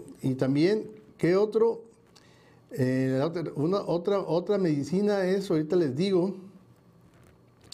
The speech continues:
es el Broncobaxón. No sé cuál es esa, lo desconozco. ¿Eh? El,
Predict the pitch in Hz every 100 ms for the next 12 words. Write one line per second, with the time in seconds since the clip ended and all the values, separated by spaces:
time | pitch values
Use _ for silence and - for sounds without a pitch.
0 | - - - - 143 175 202 156 131 165
1 | 214 220 233 240 226 - _ - 113 123
2 | - - 175 214 139 - - - - -
3 | - - - - _ - 139 151 151 151
4 | 143 131 127 - - - - - 120 123
5 | 117 120 127 170 - - - - - -
6 | 180 277 - - - - - - - -
7 | - - - - - - - - _ -
8 | - 139 135 147 -